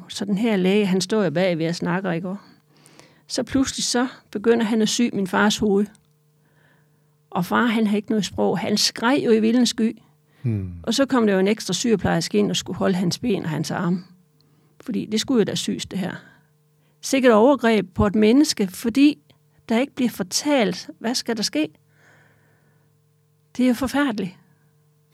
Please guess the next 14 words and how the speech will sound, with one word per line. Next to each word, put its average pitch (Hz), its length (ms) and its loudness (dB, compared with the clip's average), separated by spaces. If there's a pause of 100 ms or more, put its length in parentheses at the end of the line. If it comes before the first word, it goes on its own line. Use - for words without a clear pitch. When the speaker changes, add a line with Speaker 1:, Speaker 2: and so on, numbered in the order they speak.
Speaker 2:
Hmm. 95 300 -4 (240)
Så - 120 -12
det 107 160 -4
er 104 40 0
en 98 60 -2
helt 147 240 0
personlig 113 520 0
oplevelse. 113 420 -4
Speaker 1:
Jamen, 226 200 2
det 254 120 2
er 247 120 4
det 277 100 2
også, - 300 -2
ja. 240 140 0